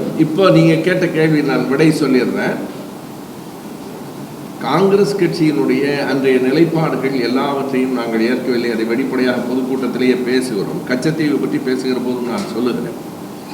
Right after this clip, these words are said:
ஆனாலும் காங்கிரஸ் கட்சியினுடைய கொள்கைகள் அந்தந்த காலத்தில் தலைமையை பொறுத்து மாறிக்கொண்டிருப்பதை நாம் பார்க்கிறோம். நேரு காலத்து காங்கிரஸ்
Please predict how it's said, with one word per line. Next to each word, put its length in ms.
ஆனாலும் 680
காங்கிரஸ் 560
கட்சியினுடைய 1000
கொள்கைகள் 480
அந்தந்த 420
காலத்தில் 680
தலைமையை 400
பொறுத்து 440
மாறிக்கொண்டிருப்பதை 840
நாம் 280
பார்க்கிறோம். 500
நேரு 260
காலத்து 380
காங்கிரஸ் 420